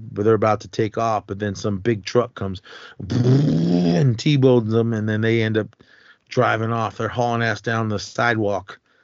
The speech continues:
on, uh, in their Cadillac. Oh, it was a, a tow truck was chasing them.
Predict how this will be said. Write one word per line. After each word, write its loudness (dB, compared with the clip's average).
on, -6
uh, -4
in -4
their -2
Cadillac. -2
Oh, 2
it -2
was -4
a, -6
a -8
tow 4
truck -2
was -8
chasing -6
them. -12